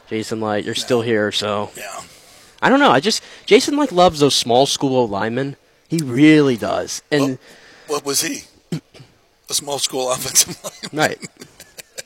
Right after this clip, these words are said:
Speaker 1: Really loves those small school guys.
Speaker 2: Well, he's hit on him, too. Alex
Speaker 1: Yeah,
Speaker 2: Kappa?
Speaker 1: he has. He has.
Speaker 2: Uh,
Speaker 1: Uh,
Speaker 2: and
Speaker 1: so
Speaker 2: Ali Marpet? Boom, boom.
Speaker 1: He has. And, and who's
Speaker 2: Huge.
Speaker 1: to say Luke Gedeke won't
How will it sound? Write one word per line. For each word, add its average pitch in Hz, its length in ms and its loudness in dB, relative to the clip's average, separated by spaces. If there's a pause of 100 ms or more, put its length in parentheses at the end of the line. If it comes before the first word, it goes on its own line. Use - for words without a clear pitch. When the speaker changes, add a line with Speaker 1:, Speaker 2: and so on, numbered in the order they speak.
(200)
Speaker 1:
Really 185 300 2
loves 160 300 4
those 123 160 0
small 107 280 0
school 107 260 -8
guys. 90 300 -8
Speaker 2:
Well, 330 120 -4
he's 269 160 0
hit 240 160 0
on 208 180 -2
him, 95 80 -16
too. 320 360 -4 (500)
Alex 160 340 -2
Speaker 1:
Yeah, 151 200 6
Speaker 2:
Kappa? 208 140 2
Speaker 1:
he 285 60 2
has. - 260 -6 (160)
He 151 80 -2
has. 185 360 -2
Speaker 2:
Uh, 113 40 2
Speaker 1:
Uh, 117 60 2
Speaker 2:
and 117 100 -2
Speaker 1:
so 139 240 4
Speaker 2:
Ali 160 120 2
Marpet? 165 460 2 (240)
Boom, 175 240 2
boom. 170 360 2 (100)
Speaker 1:
He 185 80 2
has. 240 360 2
And, 120 140 0
and 123 160 0
who's 226 160 4
Speaker 2:
Huge. 247 160 2
Speaker 1:
to 269 140 6
say 214 100 4
Luke 160 80 4
Gedeke 127 380 2
won't 117 260 0